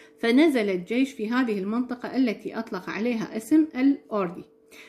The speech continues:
وهي لفظة تركية تطلق على معسكر الجيش. النقطة الثالثة، أما في حقبة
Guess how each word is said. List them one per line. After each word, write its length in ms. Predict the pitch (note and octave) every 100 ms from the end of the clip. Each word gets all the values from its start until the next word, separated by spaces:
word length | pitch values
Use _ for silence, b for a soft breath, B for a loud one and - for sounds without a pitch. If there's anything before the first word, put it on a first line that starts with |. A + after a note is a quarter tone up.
| B -
وهي 360 | A#3+ A3 F3+ E3+
لفظة 380 | A#3+ B3 B3+
تركية 800 | C4 - - - B3+ B3+ C#4 F4 B B _
تطلق 500 | C#4 C4+ - A3+ -
على 220 | A#3+ F3+
معسكر 500 | D3+ F#3 B3 - -
الجيش. 540 | D4+ A#3+ E3+ D#3 - - b b b b b b b b _ _ -
النقطة 320 | C4+ D#4+ D4+
الثالثة، 480 | C4+ G3 F3+ - E3 -
أما 360 | F#4+ D4+ F#3+
في 220 | F3+ G#3 G3+
حقبة 480 | - D4 C4+ D4